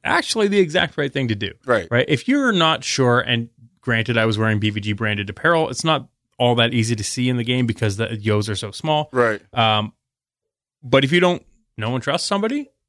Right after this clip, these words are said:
Speaker 1: you probably don't give them any information. So shout out to you guys for keeping your account safe.
Speaker 2: Good
Speaker 1: Uh,
Speaker 2: job, fellas.
Speaker 1: but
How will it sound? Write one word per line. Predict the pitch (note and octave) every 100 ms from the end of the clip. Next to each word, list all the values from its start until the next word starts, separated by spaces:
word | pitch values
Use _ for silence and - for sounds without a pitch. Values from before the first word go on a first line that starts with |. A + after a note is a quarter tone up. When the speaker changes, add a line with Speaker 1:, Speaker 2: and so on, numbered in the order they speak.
| _ _ -
Speaker 1:
you | D#4
probably | B3 A3+ A3
don't | A3
give | G#3+
them | G#3+
any | G#3+ G#3
information. | G#3 G3 G3+ F#3+ - G#2
So | B2
shout | - G3
out | F3+
to | D3+
you | E3+
guys | D#3+ D3
for | -
keeping | B2+ D#3+ C#3+
your | C3 A#2+
account | - B2+ A2+
safe. | - C#3 D#3 - - _ -
Speaker 2:
Good | G2+
Speaker 1:
Uh, |
Speaker 2:
job, | G2+ A#2
fellas. | - G2+ F#2+ F#2 - G2
Speaker 1:
but | - E3+ D3 -